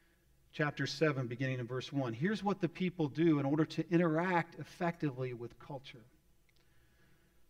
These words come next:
Verse one says, "Now when the wall had been built and I had set up the doors and the gatekeepers and the singers and the Levites had been appointed, I gave my brother Hanani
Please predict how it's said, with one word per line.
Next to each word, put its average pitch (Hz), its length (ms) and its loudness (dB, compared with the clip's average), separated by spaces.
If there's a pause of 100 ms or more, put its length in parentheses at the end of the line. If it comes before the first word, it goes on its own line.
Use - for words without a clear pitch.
(100)
Verse 127 180 -8
one 135 300 -2
says, 135 180 -2
"Now 151 220 8
when 170 160 12
the 160 80 12
wall 165 380 10
had 202 200 4
been 190 140 8
built 175 300 10
and 151 100 6
I 170 100 6
had 170 120 6
set 180 200 6
up 180 120 0
the 185 80 2
doors 160 440 6
and 131 80 -4
the 120 60 -4
gatekeepers 170 640 2
and 151 80 -4
the 120 80 -4
singers 175 420 2
and 143 80 -2
the 127 60 -2
Levites 170 460 2
had 160 100 0
been 175 100 4
appointed, 127 480 -4 (640)
I 151 140 8
gave 170 380 6
my 170 260 6
brother 143 460 6
Hanani 151 600 4